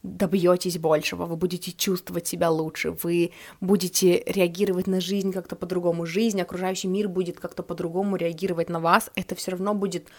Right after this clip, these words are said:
более вкусный жизненный опыт, чем если вы будете,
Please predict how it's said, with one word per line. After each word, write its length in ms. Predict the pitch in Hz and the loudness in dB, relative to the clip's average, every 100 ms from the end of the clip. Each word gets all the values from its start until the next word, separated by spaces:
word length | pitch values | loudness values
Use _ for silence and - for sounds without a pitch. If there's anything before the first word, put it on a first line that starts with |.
| - - - | -20 -18 -10
более 360 | 185 208 202 190 | 2 6 6 4
вкусный 500 | - 226 220 202 180 | 0 -2 2 0 2
жизненный 540 | 185 185 185 165 - - | 0 0 0 -2 -4 8
опыт, 440 | 226 - 185 - | 8 8 -2 -4
чем 160 | - 170 | -2 0
если 260 | 170 185 | 0 0
вы 120 | 170 165 | -2 0
будете, 560 | 175 175 170 180 147 | 0 0 -2 -2 -2